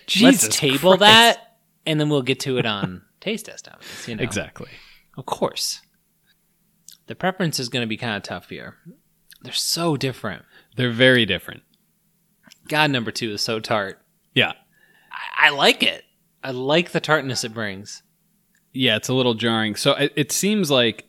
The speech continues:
Speaker 1: two is by far the most tart, three is by far the most sweet, and one is kind of like,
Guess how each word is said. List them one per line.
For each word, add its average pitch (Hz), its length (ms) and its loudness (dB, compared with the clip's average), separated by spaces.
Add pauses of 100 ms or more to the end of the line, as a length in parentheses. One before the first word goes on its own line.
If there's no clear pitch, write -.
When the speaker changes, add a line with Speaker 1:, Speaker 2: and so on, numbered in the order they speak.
Speaker 1:
two 147 400 4
is 107 120 0
by 117 120 2
far 110 220 0
the 107 80 -2
most 104 240 -6
tart, 87 340 -8 (140)
three 127 320 2
is 113 80 0
by 104 140 -2
far 101 240 -2
the 95 60 -6
most 92 200 -8
sweet, 95 340 -6
and 101 160 -8
one 120 240 -2
is 117 160 -4
kind 110 240 -4
of 98 120 -8
like, 87 420 -10